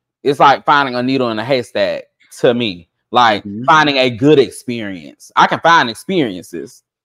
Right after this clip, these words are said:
Speaker 1: let's be clear, but finding a good dating experience is a little bit more challenging because it's not, it, I could be in the club with a hundred men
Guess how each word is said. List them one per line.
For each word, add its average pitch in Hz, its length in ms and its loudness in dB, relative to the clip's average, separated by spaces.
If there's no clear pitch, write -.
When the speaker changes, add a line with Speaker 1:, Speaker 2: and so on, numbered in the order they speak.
Speaker 1:
let's 131 200 0
be 120 100 -6
clear, 110 380 -4
but 131 140 2
finding 151 280 2
a 123 80 0
good 147 420 2
dating 156 400 0
experience 180 800 -6
is 127 180 -2
a 127 40 -2
little 127 240 0
bit 117 140 -2
more 110 180 -4
challenging 113 720 -2
because 123 560 2
it's 160 220 0
not, 151 500 2
it, 143 220 0
I 156 120 4
could 165 120 0
be 165 80 2
in 156 80 0
the 147 60 -2
club 156 260 6
with - 100 -2
a 139 80 2
hundred 139 300 -2
men 139 580 -4